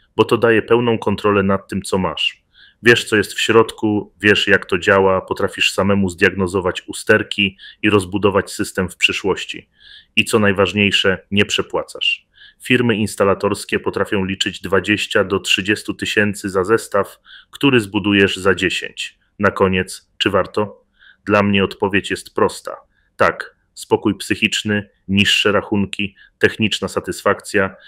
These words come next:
i przygotowanie na niepewną przyszłość, to wszystko sprawia, że taki system ma sens. Jeśli ty też chcesz przejść na wyższy poziom zarządzania energią w domu,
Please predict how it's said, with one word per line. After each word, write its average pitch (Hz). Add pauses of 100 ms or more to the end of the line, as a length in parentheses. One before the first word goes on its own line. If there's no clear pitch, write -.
(200)
i 110
przygotowanie 104
na 98
niepewną 98
przyszłość, -
to 110
wszystko 139
sprawia, 101
że 87
taki -
system 98
ma 90
sens. - (440)
Jeśli 110
ty 101
też -
chcesz -
przejść -
na 92
wyższy 98
poziom 92
zarządzania 92
energią 92
w -
domu, 101